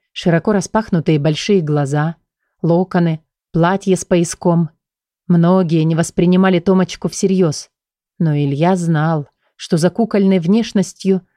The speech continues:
скрывается цельная и сильная натура. В высокой синеглазой худощавой Леле было то, что принято называть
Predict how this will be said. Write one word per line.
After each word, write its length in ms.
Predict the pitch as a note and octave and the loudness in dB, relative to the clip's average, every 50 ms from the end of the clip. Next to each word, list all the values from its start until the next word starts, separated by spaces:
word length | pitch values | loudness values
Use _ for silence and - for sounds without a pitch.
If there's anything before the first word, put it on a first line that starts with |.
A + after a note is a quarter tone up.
| _ _ _ _ _ _ _ | _ _ _ _ _ _ _
скрывается 640 | - - - F3 E3+ D3+ E3+ F3 E3+ D#3+ - - F3+ | -18 -8 -2 0 2 2 2 2 0 0 -2 -4 -4
цельная 800 | - - - F#3 F#3 G3 G3+ G3+ F#3+ D#3+ D#3 D3+ D3 C#3+ C#3 B2+ - _ | -4 -4 0 2 2 4 4 2 2 2 0 0 0 -2 -4 -6 -6 _
и 80 | F3+ | -4
сильная 520 | E3+ - - - B3+ B3 A3+ A3+ A3+ A3 G#3+ | -2 -2 -2 -2 0 2 4 4 4 4 2
натура. 580 | G#3+ A3+ A#3 A#3 - B3+ G#3+ D#3+ D3 C3+ B2 - _ _ _ _ _ _ _ _ _ _ _ _ _ _ _ _ | 2 0 -2 -2 -2 -2 0 0 0 -2 -4 -6 _ _ _ _ _ _ _ _ _ _ _ _ _ _ _ _
В 140 | E3 D3 D3 | -4 -2 0
высокой 380 | D#3+ - - F#3 E3+ - F3+ | -2 0 0 -2 0 0 -2
синеглазой 640 | - - - E3+ E3+ E3 D3+ E3+ F3+ F3+ D#3+ E3+ D#3 | -2 0 0 0 2 2 2 2 2 2 2 0 -2
худощавой 640 | - - F3+ D#3+ E3+ - - - F3+ E3+ F3 E3+ | 0 0 0 0 0 -2 -2 -2 0 2 2 2
Леле 380 | E3+ F3+ G#3 A3+ A3 G#3 G3 G3 _ _ _ _ _ _ _ | 2 2 2 2 2 0 -2 -4 _ _ _ _ _ _ _
было 400 | E3+ D3+ G3 B3 C4 B3 A#3 A3 | -2 0 0 0 2 0 0 -2
то, 240 | A3+ _ - B3+ A#3+ | -4 _ -2 -2 -2
что 220 | - - - G3 | -2 -4 -4 -4
принято 460 | - - - A3+ A#3 A3+ G#3+ G#3+ G#3+ F#3 | -2 0 0 2 4 2 2 2 0 0
называть 520 | F#3+ F#3 D#3+ E3+ D#3+ F3 E3+ - - _ | 2 2 2 2 2 0 0 -2 -6 _